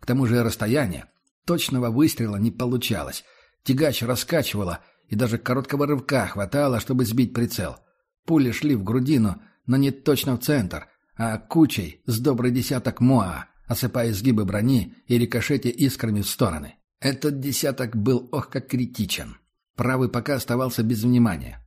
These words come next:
Бортовые стрелки не могли довернуть стволы по таким углам, и это дало ему возможность ответить. Краем глаза Сотников, словно в замедленной съемке, видел, как он поднимает ствол, видел потянувшийся к тягачу трассера,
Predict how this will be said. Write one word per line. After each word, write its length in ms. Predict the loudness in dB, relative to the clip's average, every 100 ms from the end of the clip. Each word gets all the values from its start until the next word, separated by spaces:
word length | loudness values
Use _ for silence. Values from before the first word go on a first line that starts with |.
| _ -4
Бортовые 460 | -2 0 0 0
стрелки 360 | 0 0 2 0
не 120 | 0
могли 260 | 2 2 2
довернуть 480 | 4 2 2 2 0
стволы 340 | -2 0 0
по 180 | 0 -4
таким 280 | -2 0 2
углам, 400 | 0 -2 -6 -14 _ _ 0
и 80 |
это 440 | 0 2 0 -2 -2
дало 480 | -4 0 0 0 2
ему 240 | 2 2
возможность 640 | 2 0 0 0 0 -2 -4
ответить. 580 | -4 -2 -4 -6 -14 -20 _ _ _ _
Краем 340 | -6 -2 0 0
глаза 400 | 0 0 -2 -4
Сотников, 640 | -2 -2 -2 -2 -4 -8 -14 _
словно 400 | -4 -2 0 0
в 60 |
замедленной 500 | 0 0 0 0 -2
съемке, 440 | -2 0 0 2 2
видел, 380 | 4 2 -2 -8 _ _
как 180 | -4 -2
он 180 | -2 0
поднимает 540 | 2 4 4 2 -2
ствол, 420 | -4 -2 0 -4 -12 _ -2
видел 420 | 2 2 2 -2
потянувшийся 800 | -4 -4 -2 -2 -2 -2 -4 -4
к 80 |
тягачу 380 | -2 0 0 -2
трассера, 640 | -2 -4 -2 -2 -2 -4